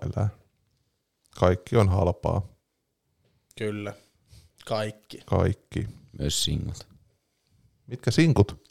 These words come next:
Speaker 3: Singot.
Speaker 1: Niin singot, niin.
Speaker 3: On kyllä sellainen a-, Madventures-meininki, ja mennään
Speaker 1: Kambodžaan.
Speaker 3: ampumaan Kambodžaa R P G:llä.
Speaker 1: Mm. Ja niitähän ei ammuta mitään kohti ihan vaan eettisistä syistä, eikö niin?
Speaker 3: Nimenomaan. Ei edes kasveja kohti, koska
Speaker 1: Ei.
Speaker 3: kasvitkin elää.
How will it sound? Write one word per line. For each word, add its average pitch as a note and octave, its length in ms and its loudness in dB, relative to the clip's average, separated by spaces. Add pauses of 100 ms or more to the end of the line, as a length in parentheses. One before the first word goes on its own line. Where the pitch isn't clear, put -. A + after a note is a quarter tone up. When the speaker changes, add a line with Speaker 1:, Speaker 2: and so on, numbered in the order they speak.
Speaker 3:
Singot. G#2 640 2 (360)
Speaker 1:
Niin G#2+ 140 6
singot, D3+ 560 6
niin. C#3 160 6
Speaker 3:
On C#3 80 8
kyllä G2+ 220 8
sellainen G2+ 300 4
a-, - 200 -4
Madventures-meininki, E2 960 2
ja A2 200 8
mennään D2+ 280 4
Speaker 1:
Kambodžaan. C#2+ 120 6
Speaker 3:
ampumaan D2+ 380 2
Kambodžaa D2+ 760 4
R - 160 -2
P - 40 -20
G:llä. - 540 -6 (680)
Speaker 1:
Mm. F#2 280 0 (440)
Ja G2+ 80 -2
niitähän G2 400 2
ei F#2 80 2
ammuta G2 260 4
mitään G2 400 2
kohti G2+ 300 2
ihan F#2 260 2
vaan E2+ 180 0
eettisistä - 420 0
syistä, - 360 -6
eikö G#2 160 2
niin? G#2 120 6
Speaker 3:
Nimenomaan. D2+ 340 2 (920)
Ei D#2+ 180 2
edes E2 240 2
kasveja - 460 -2
kohti, - 280 -12 (240)
koska F#2+ 180 2
Speaker 1:
Ei. F#2 60 0
Speaker 3:
kasvitkin - 500 -6
elää. E2 200 -10